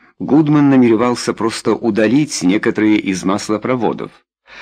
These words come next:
но оказалось, что трение ведёт к слишком быстрому износу важных деталей. Естественно, этого допустить было нельзя.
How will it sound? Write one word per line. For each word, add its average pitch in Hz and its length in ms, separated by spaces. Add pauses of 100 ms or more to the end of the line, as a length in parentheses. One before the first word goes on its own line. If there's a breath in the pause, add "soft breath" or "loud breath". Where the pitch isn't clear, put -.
(300 loud breath)
но 143 220
оказалось, 131 960
что - 340
трение 113 760 (520 soft breath)
ведёт 107 340
к - 60
слишком 143 760
быстрому 131 560
износу 110 560
важных 92 420
деталей. 71 640 (640 loud breath)
Естественно, 131 1120
этого 127 400
допустить 117 560
было 110 280
нельзя. 95 640